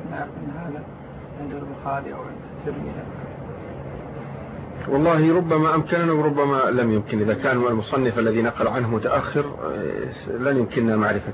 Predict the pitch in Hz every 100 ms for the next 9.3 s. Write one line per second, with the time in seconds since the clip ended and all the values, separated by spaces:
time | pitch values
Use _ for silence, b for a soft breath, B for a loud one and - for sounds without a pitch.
0 | - 107 101 101 117 95 98 92 104 104
1 | 98 104 113 113 131 127 123 120 120 110
2 | - 101 92 - - - - - - -
3 | 110 101 123 117 131 117 113 107 120 139
4 | 117 110 104 127 113 113 131 151 - -
5 | - - - - 117 110 120 120 147 139
6 | 135 120 120 - 127 131 113 120 131 131
7 | 120 110 104 104 110 120 131 120 - 120
8 | 104 160 123 127 113 107 101 107 101 95
9 | 62 57 -